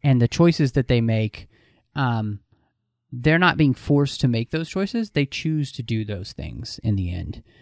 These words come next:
Um, and I just, I really, that's one of the themes in this movie I thought was really strong. And it's like, the fact that this is a little bit more lighthearted with some really super scary P G thirteen moments, you know, for your kids, you know, like, we're talking, like, Temple of Doom kind of thing.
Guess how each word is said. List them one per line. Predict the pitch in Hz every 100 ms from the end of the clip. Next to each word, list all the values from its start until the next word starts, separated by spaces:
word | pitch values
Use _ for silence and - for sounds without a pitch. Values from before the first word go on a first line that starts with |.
| _ _ _
Um, | 127 117 110 104 104 -
and | 151
I | 175
just, | 180 -
I | 143
really, | 139 151 156 139 127
that's | 131 143 147
one | 151
of | 143
the | 123
themes | - 135 131
in | 120
this | 113
movie | 123 113
I |
thought | 131 117
was | 117
really | 120 127 131 120
strong. | - 123 120 143 156
And | 120
it's | -
like, | 123 - - - - - _ _ _ _
the | -
fact | - 143 139
that | 147
this | 139
is | 151
a |
little | 131 139 147
bit | 147
more | 156 151
lighthearted | 151 143 151 160 151
with | 127 -
some | 139 123 117
really | 127 123 127
super | - 131 131
scary | - 131 127 127 123
P | - 135
G | 123
thirteen | 139 127 139 135
moments, | 131 131 143 -
you | 170
know, | 156 160
for | 160
your | 131 127
kids, | 147 160 156 151 -
you | 160
know, | 151 160 160
like, | 143 127 - _ _ _ -
we're | 139
talking, | 156 147
like, | 127 127 - _ _ -
Temple | 160 139
of | 127
Doom | 135 139 143
kind | 143 156
of | 151
thing. | 160 156 165